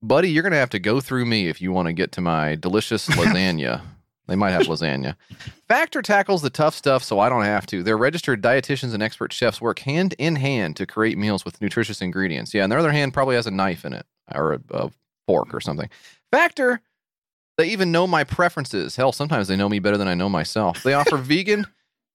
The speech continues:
Speaker 1: and veggie meals, keto meals, caveman style, low-calorie options, cold-pressed juices, <gasps> smoothies, energy bites, plant-based bars, extra protein, veggie sides, and more to keep me fueled and focused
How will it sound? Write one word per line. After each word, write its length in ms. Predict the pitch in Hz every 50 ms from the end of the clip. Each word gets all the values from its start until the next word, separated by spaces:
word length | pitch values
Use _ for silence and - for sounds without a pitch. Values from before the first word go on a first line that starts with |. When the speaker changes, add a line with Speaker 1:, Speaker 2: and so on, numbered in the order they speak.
| _ _ _ -
Speaker 1:
and 180 | 135 135 135
veggie 320 | 127 139 143 156 156 156 147
meals, 320 | 143 147 147 156 151 -
keto 340 | - - 190 185 175 143 131
meals, 520 | 131 127 127 127 135 151 156 - - -
caveman 420 | - 135 151 160 131 104 95 92 92
style, 380 | - - 107 95 98 95 95
low-calorie 600 | 107 147 190 185 - 170 156 160 170 165 156 147 139
options, 380 | 135 139 135 - 143 135 - -
cold-pressed 580 | - 185 202 196 - - 156 143 135 - 117
juices, 500 | 107 110 139 180 190 - - 202 175 - -
<gasps> 60 | - - - - - - - - - - - - - _ _ _ _ _ _ _ - -
smoothies, 420 | 190 226 277 254 214 175 147 143
energy 280 | 175 190 190 160 156 131
bites, 260 | 143 143 143 139 -
plant-based 960 | - - - 175 190 214 - - _ _ 160 165 185 208 - - - - 135
bars, 380 | 156 156 165 175 180 180 160 151
extra 280 | 151 170 - - 156
protein, 540 | 139 - - 156 160 147 - 165 160 156 143
veggie 300 | 127 143 147 143 147 135
sides, 320 | - 147 147 147 143 127
and 180 | 143 160 165 160
more 220 | 147 139 139 139
to 80 | 135 123
keep 200 | - - 131 92
me 220 | 113 131 135 135
fueled 560 | 139 - - - 208 226 247 247 247 247 233 214
and 220 | - 165 175 165
focused 680 | - - 165 160 - 147 107 90 87 - - - -